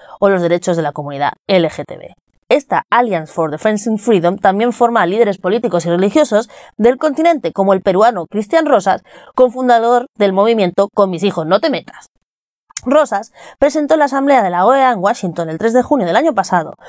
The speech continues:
como representante de la sociedad civil y de grupos que se oponen, por supuesto, al aborto y a los derechos L G T B,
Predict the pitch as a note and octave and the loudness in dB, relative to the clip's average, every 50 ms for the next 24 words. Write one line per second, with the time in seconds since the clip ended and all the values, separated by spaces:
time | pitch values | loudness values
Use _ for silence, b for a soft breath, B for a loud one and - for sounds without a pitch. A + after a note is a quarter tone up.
0 | B B B B B - D4+ C#4+ C#4 B3 G#3 A3+ G#3 B3 B3+ C4+ C4+ C4 - F#3+ | B B B B B 0 2 4 4 2 0 0 -2 -2 0 0 0 0 0 0
1 | F3 F3+ - A#3 - C#4+ C#4 C4+ - B3 F#3+ F3+ F#3 F3+ - A3 F#3+ G3 G3 G#3+ | 0 0 -2 0 2 2 2 2 0 0 0 0 0 0 0 0 0 2 2 0
2 | A#3 - B3+ - A3+ G3 - F#3 E3+ - G#3+ A3 A3 A3+ - - E3+ - F#3+ F3+ | 0 0 0 0 0 0 0 0 2 2 0 0 0 -4 -4 -8 -4 -4 -2 0
3 | G#3 F#3+ F3+ - F#3+ - - G3 G#3 G#3 F#3 F3+ E3+ - - F3 E3+ - F#3+ F3 | 0 -2 2 0 0 2 2 0 0 0 0 -4 -6 -4 -4 -4 -2 0 2 0
4 | F#3 F3 F#3 E3 E3 E3 - F3+ F3+ - G#3 F#3 F#3 - - E3 - F3 E3 D#3 | 0 0 0 -2 -2 0 0 -4 -2 0 0 0 0 0 -2 -2 0 0 -2 -2
5 | C#3+ | -4